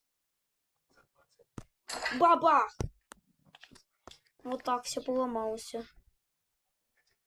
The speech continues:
Сейчас я перейду на свій, на своє виживання.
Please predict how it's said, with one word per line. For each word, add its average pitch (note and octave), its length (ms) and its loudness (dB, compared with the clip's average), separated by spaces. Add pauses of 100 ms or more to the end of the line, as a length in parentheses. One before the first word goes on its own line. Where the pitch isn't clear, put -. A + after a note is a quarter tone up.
(1700)
Сейчас - 420 -4
я C#4+ 140 2 (200)
перейду C#4 360 2
на C#4+ 120 -2
свій, C#4 540 -2 (1120)
на C4+ 180 -4
своє C#4 320 2
виживання. C4+ 840 0